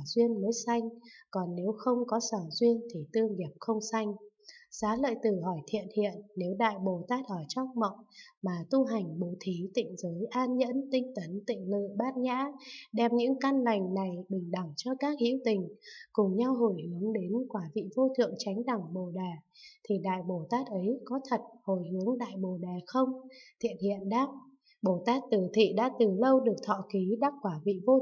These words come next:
thượng chánh đẳng Bồ Đề bất thối chuyển, còn một đời nữa nhất định thành Phật, có thể trả lời vấn nạn một cách thông suốt, hiện đang ở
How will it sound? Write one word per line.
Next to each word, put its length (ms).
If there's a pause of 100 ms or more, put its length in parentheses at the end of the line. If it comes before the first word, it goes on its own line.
thượng 200
chánh 260
đẳng 240
Bồ 180
Đề 200 (100)
bất 140 (100)
thối 180
chuyển, 440
còn 240
một 180
đời 240
nữa 240
nhất 220
định 240
thành 300
Phật, 120 (460)
có 200
thể 100 (120)
trả 220
lời 280
vấn 200
nạn 320
một 180
cách 160 (100)
thông 180
suốt, 240 (500)
hiện 180
đang 200
ở 180